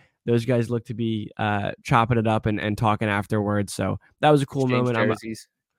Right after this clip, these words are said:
Speaker 1: Exchange jerseys, which you don't see Joel do a lot.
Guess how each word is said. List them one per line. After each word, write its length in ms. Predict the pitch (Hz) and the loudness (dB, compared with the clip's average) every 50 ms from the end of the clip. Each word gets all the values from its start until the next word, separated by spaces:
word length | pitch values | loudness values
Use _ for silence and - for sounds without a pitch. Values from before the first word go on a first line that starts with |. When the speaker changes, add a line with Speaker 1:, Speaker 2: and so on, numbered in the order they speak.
| _ _ _ _ | _ _ _ _
Speaker 1:
Exchange 320 | _ - - 135 131 123 120 | _ -4 0 2 2 2 0
jerseys, 280 | 123 123 120 127 127 120 | -2 -4 -2 -2 0 2
which 140 | 123 117 - | 2 2 2
you 80 | 123 | 2
don't 200 | 113 123 127 131 - | 0 0 0 0 0
see 100 | 143 135 | 0 0
Joel 280 | 120 120 120 120 117 113 | 0 2 0 0 0 0
do 180 | 107 120 113 | 0 0 0
a 40 | 117 | 0
lot. 340 | 113 117 113 113 113 - | 0 0 -2 -2 -4 -4